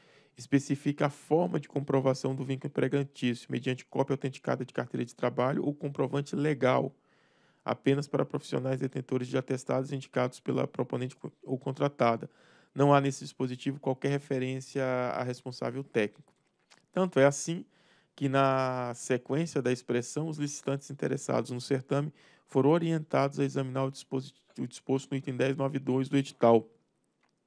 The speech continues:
o qual se refere somente à comprovação de vínculo empregatício para profissionais de nível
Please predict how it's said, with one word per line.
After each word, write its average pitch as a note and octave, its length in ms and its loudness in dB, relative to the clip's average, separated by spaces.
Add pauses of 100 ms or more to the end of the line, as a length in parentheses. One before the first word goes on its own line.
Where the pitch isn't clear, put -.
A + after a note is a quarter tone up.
(180)
o A#2 80 2
qual C3 220 6
se C3+ 120 -4
refere C3 540 2 (400)
somente D3 540 2
à C#3+ 40 -2
comprovação C#3 640 0
de C3 120 -2
vínculo C3 240 -8
empregatício B2 600 -2
para C#3 140 -2
profissionais C3 560 -4
de C3 100 -4
nível C3 400 -4